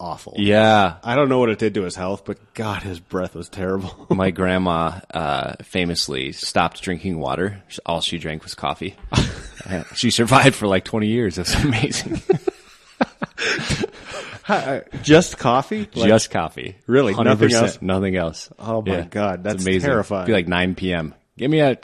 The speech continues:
Speaker 2: give me a,
Speaker 1: <laughs> Give me a
Speaker 2: a new
Speaker 1: cup of
Speaker 2: pot." <laughs>
Speaker 1: <laughs> Time for a cup of Joe.
Speaker 2: Yeah.
Speaker 1: Jesus.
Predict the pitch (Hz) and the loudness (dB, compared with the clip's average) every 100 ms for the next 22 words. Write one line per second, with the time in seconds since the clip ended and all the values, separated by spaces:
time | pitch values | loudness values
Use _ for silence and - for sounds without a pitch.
0 | - 165 190 170 127 - - - - 269 | -2 2 6 6 4 -2 -8 -8 0 0
1 | 202 190 233 165 160 196 196 202 190 - | 6 6 8 8 10 10 12 10 10 6
2 | - - - - - - - - - - | 2 4 6 4 2 -2 -4 -6 -6 -6
3 | 180 208 - 247 - 247 - - 214 214 | -4 -4 0 0 2 2 2 2 2 2
4 | 160 180 208 123 - - 117 117 107 - | 4 4 4 0 0 -2 0 -2 -2 -10
5 | 139 - - 247 233 165 139 101 - - | -12 -10 -8 -8 -8 -8 -6 -6 -8 -12